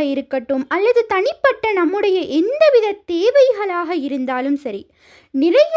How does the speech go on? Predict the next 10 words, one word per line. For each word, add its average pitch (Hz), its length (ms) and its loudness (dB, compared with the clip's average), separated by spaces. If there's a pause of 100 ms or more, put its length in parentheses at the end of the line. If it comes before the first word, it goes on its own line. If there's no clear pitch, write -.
(120)
பிரச்சனைகளையும் 339 1040 -2
நிறைய 392 320 4 (140)
குழப்பங்களையும் 381 1000 -4 (340)
நிறைய 381 380 4 (160)
சோதனைகளையும் 403 1040 0
நாம் 285 240 -4
சந்தித்து 294 420 -8
கொண்டிருக்கின்றோம். 226 840 -6 (500)
ஆனால் 359 540 2 (100)
அந்த 349 240 -2